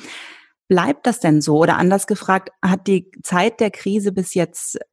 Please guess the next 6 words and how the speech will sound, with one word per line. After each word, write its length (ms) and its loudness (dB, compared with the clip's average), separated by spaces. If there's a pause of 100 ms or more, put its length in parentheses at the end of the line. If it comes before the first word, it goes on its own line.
(180)
ausgereicht, 960 -2
um 300 2
nachhaltigen 580 0
Perspektivwechsel 920 -8
zu 180 -12
bewirken? 640 -4